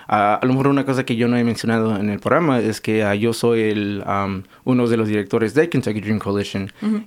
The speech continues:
Speaker 1: Y, am, y siempre quiero escuchar, o sea, cómo es que estamos haciendo, estamos haciendo bien, estamos haciendo mal, o sea, cuáles son los consejos, o sea, ¿cómo tú ves cómo está ahorita la organización?
Speaker 2: Ah, Kentucky Dream Coalition,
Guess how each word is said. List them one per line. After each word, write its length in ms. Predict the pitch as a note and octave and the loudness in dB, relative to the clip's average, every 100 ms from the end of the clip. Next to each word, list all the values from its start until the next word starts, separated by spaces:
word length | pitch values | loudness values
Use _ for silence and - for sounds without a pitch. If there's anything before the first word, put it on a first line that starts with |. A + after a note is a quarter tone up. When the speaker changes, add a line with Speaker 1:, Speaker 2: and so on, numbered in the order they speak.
| - | -4
Speaker 1:
Y, 280 | A2+ G#2 G#2+ | -2 0 2
am, 840 | G2+ G2+ G2 G2 F#2+ F#2+ F#2+ G2+ | 2 0 0 0 0 -2 -4 -4
y 200 | A2 A2 | -2 0
siempre 260 | A#2 B2 A#2+ | 2 2 2
quiero 180 | B2 | 0
escuchar, 300 | A#2 A2+ A2+ | 0 -2 -2
o 60 | A2 | -2
sea, 200 | G#2+ G#2 | 0 -4
cómo 360 | - A2 A2 A2 | -2 0 0 0
es 120 | G#2+ | -2
que 420 | G#2 G2+ G2+ G#2 | -2 0 0 0
estamos 340 | G2 - G#2+ G2 | -4 -2 -2 -2
haciendo, 320 | G2 G#2 G#2 | -4 -2 -2
estamos 300 | G2 G2+ G#2 | -4 -6 -4
haciendo 180 | G2+ G2 | -6 -2
bien, 220 | A#2+ A#2+ | -2 0
estamos 240 | A#2 G2 | -2 -4
haciendo 180 | G#2 G2 | -6 -4
mal, 140 | A2+ | -2
o 80 | A2 | -2
sea, 160 | G#2 G2 | -4 -6
cuáles 300 | - G#2+ G#2+ | -4 -4 -4
son 120 | A2+ | -6
los 160 | G#2+ - | -6 -8
consejos, 640 | - G#2 B2 A#2+ A2+ G#2+ | -8 -4 -2 0 -2 0
o 60 | G#2+ | 0
sea, 240 | G#2 G2 | -2 -2
¿cómo 200 | B2+ C3 | -2 0
tú 120 | C3+ | 0
ves 260 | A2 F#2 - | 0 -2 -6
cómo 240 | - G#2 | -4 -4
está 440 | G2+ - G2+ G2 G#2+ | -4 -4 -4 -4 -8
ahorita 420 | G2+ G2 - G2 | -8 -8 -4 -4
la 260 | F#2+ F#2 - | -4 -4 -6
organización? 680 | - F#2+ F#2 F2+ - - - - - - | -8 -8 -8 -10 -10 -10 -10 -14 -20 -10
Speaker 2:
Ah, 300 | F#3 G3 F#3+ F#3+ | -2 0 0 -2
Kentucky 320 | A#3+ C4+ C#4+ | -4 -2 -2
Dream 160 | B3 | -2
Coalition, 600 | B3 A#3 A3 A3 B3 A#3+ | -2 -2 -2 -2 -2 -2